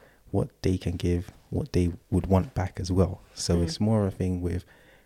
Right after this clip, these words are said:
Speaker 1: people coming together, being an understanding with each other,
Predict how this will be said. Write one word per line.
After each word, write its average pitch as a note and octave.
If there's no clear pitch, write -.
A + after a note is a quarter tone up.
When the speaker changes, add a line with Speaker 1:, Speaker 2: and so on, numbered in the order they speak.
Speaker 1:
people A#2+
coming G#2
together, F2+
being G#2
an -
understanding F2+
with F2
each F2
other, F2